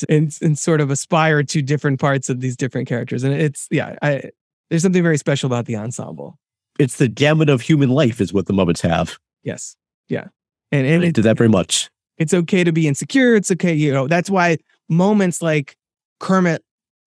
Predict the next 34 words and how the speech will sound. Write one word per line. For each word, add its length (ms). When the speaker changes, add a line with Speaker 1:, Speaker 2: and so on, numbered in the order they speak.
Speaker 1:
losing 380
his, 320
you 120
know, 120
losing 280
his, 220
his 180
cool 300
there 220
for 180
a 80
moment 360
with 140
the 80
group 380
is, 140
are 120
so 240
important. 560
That 240
Speaker 2:
Yeah. 40
Speaker 1:
you, 180
it's 320
even 280
Kermit 360
the 60
Frog 420
gets 200
stressed 360
out 280
and, 320
and, 340
and 200
s-, 180